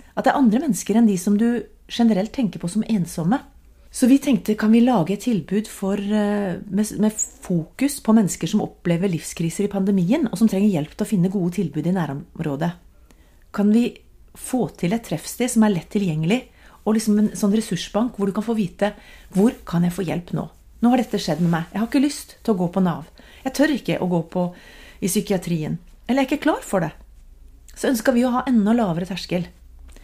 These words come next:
Så da fikk vi et samarbeid mellom Mental Helse Lillesand, som tok på seg å være juridisk eier,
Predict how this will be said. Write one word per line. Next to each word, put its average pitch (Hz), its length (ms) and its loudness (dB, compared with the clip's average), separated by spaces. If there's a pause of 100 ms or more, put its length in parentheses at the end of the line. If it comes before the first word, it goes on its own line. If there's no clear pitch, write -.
(220)
Så - 200 -2
da 262 360 2 (160)
fikk - 320 -4
vi 226 80 0
et 262 80 -10
samarbeid 165 520 0
mellom 190 380 2
Mental 185 420 -4
Helse 175 280 -6
Lillesand, 180 400 -2
som 226 120 -2
tok 220 200 -6
på 165 120 -4
seg 190 360 -2
å 180 120 -2
være 165 200 0
juridisk 160 420 -4
eier, 180 280 0